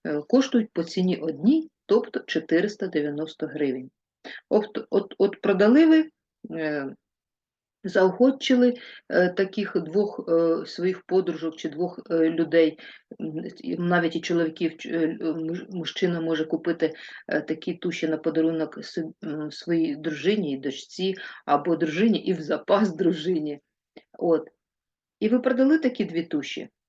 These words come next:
ну, два, дві по дві, ось у вас вже тисяча балів. Е, у нас є зараз акція, досі ще є, на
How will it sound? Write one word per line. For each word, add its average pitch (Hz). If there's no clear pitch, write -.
ну, 175
два, 156
дві 160
по 165
дві, 139
ось 208
у 233
вас 214
вже 180
тисяча 170
балів. 131
Е, 151
у 165
нас 262
є 202
зараз 220
акція, 196
досі 196
ще 175
є, 180
на 180